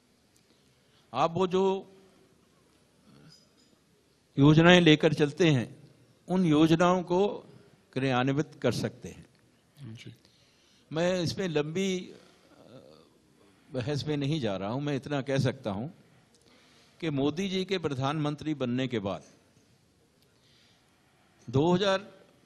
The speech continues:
Speaker 1: बीस में और उन्नीस के एंड में जब कोविड का कहर इस देश में आया, तो बड़े ही अच्छे ढंग से उन्होंने उसको हैंडल किया। ना उस बीमारी से ही, ना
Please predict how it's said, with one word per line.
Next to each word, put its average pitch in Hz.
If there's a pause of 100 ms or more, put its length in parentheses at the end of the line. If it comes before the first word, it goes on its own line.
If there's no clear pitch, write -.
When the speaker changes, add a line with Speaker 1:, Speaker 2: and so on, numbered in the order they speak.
(120)
Speaker 1:
बीस 139
में 190
और 185
उन्नीस 165
के 185
एंड 165
में 170
जब 160
कोविड 165 (360)
का 127
कहर 160
इस 143
देश 131
में 139
आया, 123 (2000)
तो 180
बड़े 160
ही 202
अच्छे 202
ढंग 143
से 170
उन्होंने 143
उसको 123
हैंडल 95
किया। - (1800)
ना 143
उस 190
बीमारी 160
से 202
ही, 190
ना 151